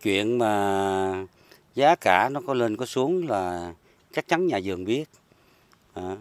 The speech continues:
và cái nhu cầu cái mít này thì hiện nay thì chúng ta cũng khó mà dự đoán trước được.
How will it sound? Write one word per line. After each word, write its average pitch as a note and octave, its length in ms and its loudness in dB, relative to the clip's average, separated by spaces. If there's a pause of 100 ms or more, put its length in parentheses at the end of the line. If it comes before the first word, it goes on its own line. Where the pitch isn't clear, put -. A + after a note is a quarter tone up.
(120)
và F2+ 520 -2
cái B2+ 140 -4
nhu A#2+ 180 -4
cầu F2 380 0
cái A2 100 -4
mít C3 220 -4
này F2+ 320 0
thì F2 120 -6
hiện F#2 240 -6
nay G#2+ 340 -2
thì F#2+ 240 -8
chúng A#2 160 -10
ta A#2+ 120 -4
cũng A2+ 200 -8
khó D#3+ 360 -2
mà F2 360 -6
dự F2 200 -10
đoán A2+ 160 -6
trước D#3+ 260 -8
được. D#2+ 140 -10